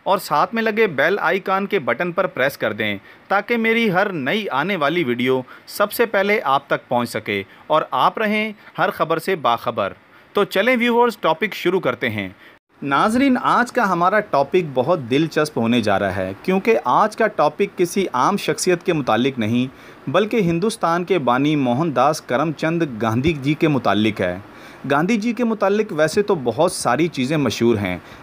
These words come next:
लेकिन आज हम आपको गांधी जी की इस्तेमाल में लाई जाने वाली ऐनक और उसकी नीलामी के मुतालिक बताने जा रहे हैं। नाजरीन, बरतानिया के शहर ब्रसल की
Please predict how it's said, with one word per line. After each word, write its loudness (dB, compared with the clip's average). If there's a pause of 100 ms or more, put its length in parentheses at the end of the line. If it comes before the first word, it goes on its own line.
लेकिन 2
आज 2
हम 0
आपको 2
गांधी 0
जी -2
की -4 (340)
इस्तेमाल 2
में 2
लाई 2
जाने -2
वाली 2 (160)
ऐनक -4 (140)
और 4
उसकी -4
नीलामी 0
के 0
मुतालिक 0
बताने 0
जा 0
रहे -4
हैं। -12 (520)
नाजरीन, 2
बरतानिया 0
के -2
शहर 0
ब्रसल 0
की -2